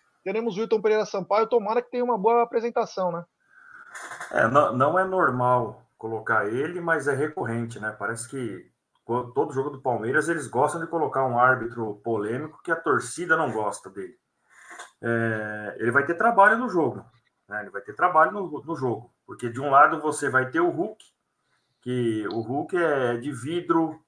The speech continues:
Speaker 2: em alguns momentos do jogo. Você rela e ele cai, se quebra e,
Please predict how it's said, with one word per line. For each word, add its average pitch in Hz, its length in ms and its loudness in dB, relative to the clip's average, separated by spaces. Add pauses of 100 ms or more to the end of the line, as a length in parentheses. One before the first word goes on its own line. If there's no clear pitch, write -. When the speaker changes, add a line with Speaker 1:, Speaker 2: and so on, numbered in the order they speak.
(500)
Speaker 2:
em 123 60 -8
alguns 131 380 0
momentos 139 480 -2
do 143 120 -4
jogo. 107 380 -6
Você 120 220 -6
rela 151 480 8
e 151 100 0
ele 143 180 -4
cai, 139 400 6
se - 200 -14
quebra 120 640 -2
e, 110 320 -10